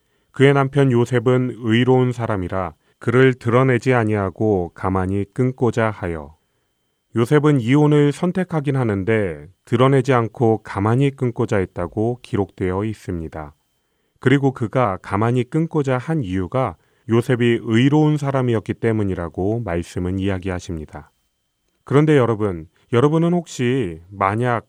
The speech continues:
요셉이 진짜 의로운 사람이라면 가만히 끊는 것이 아니라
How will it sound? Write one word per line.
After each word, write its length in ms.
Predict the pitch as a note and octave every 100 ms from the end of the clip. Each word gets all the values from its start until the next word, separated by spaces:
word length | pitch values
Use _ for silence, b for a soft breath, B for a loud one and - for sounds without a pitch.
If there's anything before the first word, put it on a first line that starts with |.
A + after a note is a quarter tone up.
| -
요셉이 400 | A#2+ D#3+ D#3 D#3+
진짜 320 | C3+ B2+ C#3+
의로운 640 | B2 G2+ G2+ B2+ C#3+ C#3+ C3
사람이라면 800 | B2+ A#2 G2+ F2+ F2+ C3 F#2+ - _
가만히 460 | - - A2+ A#2+ B2
끊는 380 | - F3 F#3+ G3
것이 240 | F3 D3 C#3+
아니라 560 | G2 E2+ F#2+ F2+ D#2+